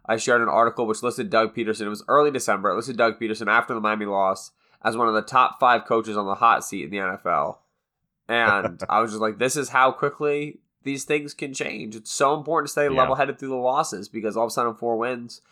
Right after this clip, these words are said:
Speaker 1: and we're reminded of what a great coach he is. So shout out Doug, shout out Jay, shout out Pat,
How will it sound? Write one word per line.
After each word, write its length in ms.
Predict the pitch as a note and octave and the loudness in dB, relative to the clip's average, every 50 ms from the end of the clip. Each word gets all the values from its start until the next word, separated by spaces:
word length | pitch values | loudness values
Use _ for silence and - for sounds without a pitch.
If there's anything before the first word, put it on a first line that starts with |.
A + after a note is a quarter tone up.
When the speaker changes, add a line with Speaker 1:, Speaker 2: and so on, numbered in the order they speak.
| _ _ _ _ _ | _ _ _ _ _
Speaker 1:
and 140 | - A#2+ A#2 | -4 -2 0
we're 100 | A#2+ A#2+ | 2 2
reminded 400 | B2 B2 A2+ A2 A2 A#2+ A#2 A2 | 2 4 4 2 0 0 0 -2
of 80 | A2+ G2+ | -2 0
what 140 | G#2+ G#2+ G#2+ | 0 -2 -2
a 20 | |
great 220 | G2 G2+ F#2+ F#2 | -2 -6 -8 -6
coach 220 | - F2+ E2+ F2 - | -8 -8 -10 -8 -10
he 80 | - D2 | -12 -12
is. 160 | D2+ - - | -10 -10 -8
So 100 | - G2 | -8 -8
shout 240 | - - C3 C#3 D3+ | -2 2 4 4 6
out 160 | D3+ C3+ A2 | 4 4 4
Doug, 340 | G#2+ A2 G#2+ G#2+ G2+ G2 - _ _ _ _ _ _ _ _ _ _ | 4 6 6 4 4 0 -6 _ _ _ _ _ _ _ _ _ _
shout 260 | - - G#2 G#2 G#2+ | -6 0 2 4 6
out 300 | G#2 G#2+ G2+ E2+ - - _ _ F#2 | 6 4 4 2 -2 -6 _ _ -16
Jay, 540 | G2 G2+ G#2+ G#2+ G#2 G2+ G2+ G2+ G2 G2 - | -4 0 2 2 2 2 2 0 -2 -6 -10
shout 280 | - - - G2+ G2 G2 | -10 -2 0 2 2 2
out 200 | F2 D2+ - - | 0 -2 -4 -2
Pat, 480 | - A2 G#2 G#2 G2 G2 - - - | 0 2 4 4 4 4 2 -2 -6